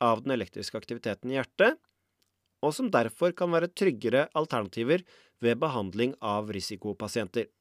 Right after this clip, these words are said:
Utover forstyrrelser i den elektriske aktiviteten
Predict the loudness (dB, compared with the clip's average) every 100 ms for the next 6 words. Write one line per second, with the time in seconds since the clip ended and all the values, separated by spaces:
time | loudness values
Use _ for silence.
0 | _ _ _ _ _ _ _ _ _ _
1 | _ _ _ _ _ _ _ _ _ _
2 | _ _ _ _ _ _ _ 0 4 6
3 | 6 2 4 4 4 0 -2 0 0 2
4 | 0 0 -2 -6 -6 -4 -6 -2 -2 0
5 | -4